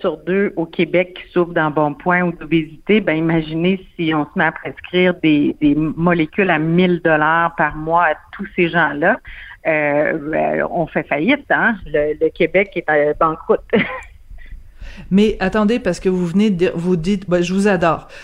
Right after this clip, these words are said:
Speaker 2: mais vous me dites beaucoup d'informations, et là, je veux juste revenir sur une chose que vous venez de dire. Un adulte sur deux au Québec fait soit de l'embonpoint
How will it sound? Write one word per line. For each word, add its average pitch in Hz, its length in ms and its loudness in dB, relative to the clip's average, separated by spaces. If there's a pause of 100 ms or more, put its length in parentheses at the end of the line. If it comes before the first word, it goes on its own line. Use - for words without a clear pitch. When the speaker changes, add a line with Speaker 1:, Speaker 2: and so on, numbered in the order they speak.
Speaker 2:
mais 185 100 6
vous 185 140 6
me 196 60 10
dites 220 360 0
beaucoup 254 320 4
d'informations, 233 920 2
et 196 140 8
là, 214 140 4
je 214 100 -4
veux 214 120 4
juste 240 240 0
revenir 214 400 4
sur 196 140 -4
une 185 100 4
chose 214 200 -4
que 208 100 0
vous 175 180 0
venez 170 240 2
de 151 60 -2
dire. 220 340 0 (560)
Un 285 220 2
adulte 262 520 4
sur 208 280 -2
deux 220 240 4
au 208 120 6
Québec 208 560 2
fait 196 200 0
soit 240 320 0
de 233 100 4
l'embonpoint 196 640 2